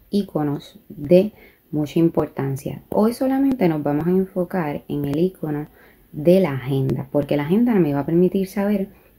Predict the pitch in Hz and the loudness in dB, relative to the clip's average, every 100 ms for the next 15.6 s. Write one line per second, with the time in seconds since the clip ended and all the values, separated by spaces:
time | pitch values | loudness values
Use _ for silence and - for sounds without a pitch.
0 | _ 175 175 196 202 147 160 - _ _ | _ 2 2 2 2 0 -6 -14 _ _
1 | _ _ _ _ _ - 165 165 190 226 | _ _ _ _ _ 0 4 6 4 2
2 | 226 220 220 202 165 165 - 160 143 151 | 0 2 2 2 0 -8 -6 -8 -2 0
3 | 147 170 - 147 143 160 185 208 233 196 | 0 -4 -8 -6 -2 0 0 -2 -2 -2
4 | 151 - - 165 160 - _ - 147 143 | -2 -4 2 2 2 -2 _ -6 -2 0
5 | 135 - 139 139 151 214 226 226 - 254 | -2 -6 -4 -2 0 0 -2 -4 -4 -2
6 | 170 165 - 151 143 202 - _ _ _ | -2 -2 -6 -4 0 0 -2 _ _ _
7 | _ _ _ 175 196 214 - 190 208 160 | _ _ _ 0 2 0 0 2 4 4
8 | 147 147 170 165 156 180 - _ _ - | 2 -2 0 2 2 0 -2 _ _ -6
9 | 151 165 180 190 180 143 139 143 139 135 | 4 4 6 4 4 2 0 -2 -4 -4
10 | 135 135 135 - 139 _ - _ _ _ | -4 -4 -6 -10 -10 _ -20 _ _ _
11 | _ _ - 175 180 190 185 - 135 - | _ _ 2 8 8 8 4 0 -6 -6
12 | - - 156 - 214 247 254 247 254 247 | -10 -8 -8 -2 2 2 2 2 0 -2
13 | 226 240 240 233 175 165 175 190 185 190 | 0 2 4 2 2 2 2 0 2 0
14 | 196 214 196 - 156 156 - 185 185 185 | 0 0 -2 -2 -4 -6 -2 2 2 2
15 | 208 202 135 151 208 | 2 2 2 -2 -6